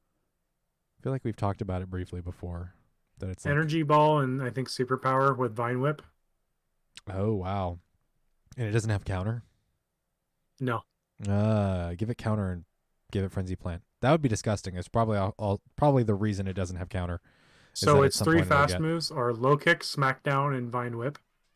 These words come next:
Speaker 1: Oh, all right. All right.
Speaker 2: Energy Ball, Gyro Ball, Solar Beam, and Superpower.
Speaker 1: Huh. Yeah, I mean, you,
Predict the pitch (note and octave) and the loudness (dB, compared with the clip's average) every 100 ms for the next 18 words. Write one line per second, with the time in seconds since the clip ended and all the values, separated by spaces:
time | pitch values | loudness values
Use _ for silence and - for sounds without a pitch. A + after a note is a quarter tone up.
0 | _ _ _ - C3 B2 F#2 D#2+ F#2 G2+ | _ _ _ -2 2 4 2 -4 -12 -10
1 | F2+ G2+ - - _ _ - _ _ _ | -6 -6 -8 -14 _ _ -20 _ _ _
2 | _ _ _ - A2+ B2+ G#2+ D3 E3 F3 | _ _ _ -14 -2 0 4 4 4 2
3 | D#3+ F3 F3 F3+ E3 - - D3 D3+ D3 | 4 6 8 6 4 -2 4 6 6 6
4 | D3+ D3 D3+ D3 - D#3+ D3+ D#3 D3+ D3+ | 6 6 4 2 -2 2 4 2 2 0
5 | C#3+ B2+ - D3 B2+ B2 A#2 A#2 - _ | -2 -4 -6 -8 -6 -2 -2 -2 -6 _
6 | _ _ _ - - - - - F3 F#3 | _ _ _ -20 -20 -20 -18 -10 -6 -4
7 | E3+ A#2+ G2 F2+ D#2 F#2+ A2 _ _ _ | -2 -2 -4 -6 -14 -18 -20 _ _ _
8 | _ - D3+ B2+ A2+ A#2 A#2 A#2+ | _ -4 0 2 0 -2 -2 -2